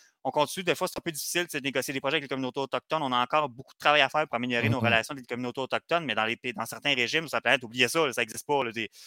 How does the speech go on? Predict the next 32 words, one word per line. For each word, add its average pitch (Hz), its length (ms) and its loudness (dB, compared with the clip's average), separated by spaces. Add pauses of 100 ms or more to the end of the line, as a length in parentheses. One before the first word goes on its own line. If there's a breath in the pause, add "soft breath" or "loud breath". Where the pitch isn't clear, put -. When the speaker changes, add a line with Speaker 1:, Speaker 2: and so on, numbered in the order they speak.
(320 loud breath)
Speaker 2:
Mhm. 113 100 -8
Speaker 1:
ils 120 680 -4
vont 131 120 -2
s'en 127 200 2
foutre - 180 -6
complètement. 156 640 4 (880)
Puis, 127 120 -8
ben, 123 720 0
voilà. 131 440 6 (380 loud breath)
Puis 123 100 -12
qu'est-ce 170 180 4
qu'on 165 120 0
va 143 80 8
avoir 147 240 8
gagné 151 280 4
au 175 60 0
final ? 156 260 0
On 127 60 2
va 120 100 0
s'être 135 240 2
privé 180 320 0
de 196 80 0
revenus. 156 540 2 (1000)
Il 139 80 -14
y 147 60 2
a 143 80 4
des 156 160 2
régimes 160 400 4
qui - 100 -8
vont 147 140 4
en 131 100 6
profiter, 175 800 2